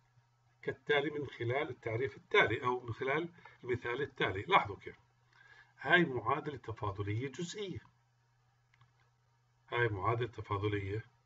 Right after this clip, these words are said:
جزئية. طيب. بقول لي هاي حلها، يعني بقول لي شو ذات. طبعا كلمة شو ذات هسه بقول لي حلها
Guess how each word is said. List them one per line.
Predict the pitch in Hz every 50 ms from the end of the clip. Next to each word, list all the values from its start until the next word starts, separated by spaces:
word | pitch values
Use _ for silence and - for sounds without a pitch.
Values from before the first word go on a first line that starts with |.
| _ _ -
جزئية. | 220 208 175 120 95 90 85 - - _ _ _ -
طيب. | 135 95 87 - - _ _ _ _ _ _ _ _ _ _ _ _ _ _ _ _ _ - - - - - - - - - -
بقول | 120 139 - 185
لي | 185
هاي | 165 175 180 185 202 202 -
حلها، | - - - 139 113 101 98
يعني | 104 110 113
بقول | 123 123 139
لي | 135
شو | - - - 127
ذات. | 110 113 104 87 - - - - _ _ _ _ _ _ _ _ _ _ _ - -
طبعا | 104 110 113 117 - - - - - - -
كلمة | - 196 160 135
شو | - - -
ذات | 113 143 165 160 -
هسه | 240 - - -
بقول | 160 147 147 170
لي | 165 -
حلها | - - - 110 - - -